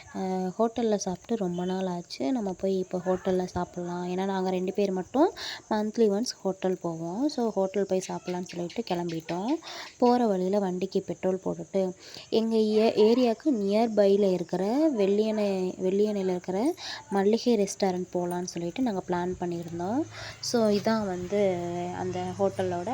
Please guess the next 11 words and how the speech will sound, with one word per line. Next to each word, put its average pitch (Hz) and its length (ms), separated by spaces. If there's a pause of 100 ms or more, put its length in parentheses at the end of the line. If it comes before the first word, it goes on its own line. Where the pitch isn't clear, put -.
(120)
என்ட்ரன்ஸு. 185 760 (500)
உள்ளுக்குள்ள 214 300
போய் 190 320
பார்த்தோம்னா, 190 640
நல்லா 208 320
குடில் 240 300
செட்டப்ல 208 380
நல்லா 202 200
ஜா-, 185 440
சூப்பரா 220 360
போட்டிருந்தாங்க. 175 640